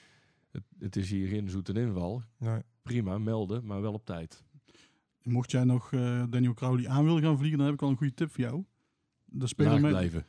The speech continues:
Speaker 3: Nou, de spe-, <laughs> ook, hè, maar de speler meenemen die we zijn vergeten. Bokila.
Speaker 1: Bokila.
Speaker 3: Want die,
Speaker 1: Ja,
Speaker 3: als
Speaker 1: moet
Speaker 3: je, als je iemand aan gaat
Speaker 1: Ja, maar die
Speaker 3: vliegen
Speaker 1: vlieg ik niet aan.
Speaker 3: Nee, maar dan kunnen we wel
Speaker 1: <laughs>
Speaker 3: zijn hulp gebruiken, want daar,
Speaker 1: Ja,
Speaker 3: daar
Speaker 1: ja.
Speaker 3: kan je wel.
Speaker 1: Nou, nou,
Speaker 3: Dat is een
Speaker 1: nou.
Speaker 3: fel bosje.
Speaker 1: Ja, dat is een, eh, een
Speaker 3: Godverdomme.
Speaker 1: serieuze jongen, ja.
Speaker 3: Ja,
Speaker 1: Dat is een
Speaker 3: godverdomme.
Speaker 1: verschijning.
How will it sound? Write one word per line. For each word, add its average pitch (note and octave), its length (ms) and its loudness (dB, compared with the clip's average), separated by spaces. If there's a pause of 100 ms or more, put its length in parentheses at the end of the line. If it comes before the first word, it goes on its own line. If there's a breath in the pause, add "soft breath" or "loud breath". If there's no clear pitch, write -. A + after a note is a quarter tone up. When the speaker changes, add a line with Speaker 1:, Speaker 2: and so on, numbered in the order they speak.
(120)
Speaker 3:
Nou, C#3 140 2
de D3 60 0
spe-, D#3 340 2
<laughs> D#3 80 4
ook, C#3 120 4
hè, C3+ 140 2
maar E3 100 0
de C#3+ 60 -2
speler E3+ 300 4
meenemen D#3 420 6
die D3 180 2
we D3 100 2
zijn C#3+ 180 4
vergeten. C#3 480 0
Bokila. C#3 600 2 (640)
Speaker 1:
Bokila. A#2 520 0
Speaker 3:
Want C#3 220 6
die, E3+ 80 6
Speaker 1:
Ja, G3+ 160 6
Speaker 3:
als D#3 120 8
Speaker 1:
moet D3 80 6
Speaker 3:
je, F3 60 2
als E3 160 4
je F3 80 4
iemand D#3+ 200 6
aan G3+ 160 4
gaat F#3+ 40 6
Speaker 1:
Ja, C3+ 60 4
maar B2 100 6
die D3 100 10
Speaker 3:
vliegen D3 180 10
Speaker 1:
vlieg C3 100 8
ik A2+ 60 -2
niet A2+ 140 4
aan. A#2+ 300 2
Speaker 3:
Nee, D#3+ 240 8
maar D#3 120 6
dan D#3 220 6
kunnen E3 280 8
we F3+ 60 10
wel G3 120 10
Speaker 1:
<laughs> F#3+ 40 10
Speaker 3:
zijn F#3 80 8
hulp A3+ 180 6
gebruiken, C3 420 2
want C3+ 140 6
daar, D#3+ 100 6
Speaker 1:
Ja, F3+ 80 6
Speaker 3:
daar F#3+ 140 4
Speaker 1:
ja. - 60 0
Speaker 3:
kan A#3+ 160 6
je F#3+ 80 8
wel. C3+ 160 4
Speaker 1:
Nou, B2 120 -4 (140)
nou, A#2 220 -4
Speaker 3:
Dat D3 100 4
is - 140 10
een G3+ 60 8
Speaker 1:
nou. G3+ 100 8
Speaker 3:
fel D#3 120 8
bosje. C#3 360 2 (140)
Speaker 1:
Ja, A2 280 2
dat G#2+ 120 0
is F#2 180 0
een, F#2+ 220 -4
eh, G2 60 -6
een G2 200 -6
Speaker 3:
Godverdomme. G2+ 320 -4
Speaker 1:
serieuze B2+ 560 0
jongen, C3+ 280 0
ja. F#2 300 -2
Speaker 3:
Ja, D#3 140 6
Speaker 1:
Dat C#3+ 40 6
is - 580 -2
een - 60 4
Speaker 3:
godverdomme. C3+ 400 4
Speaker 1:
verschijning. F#2 360 2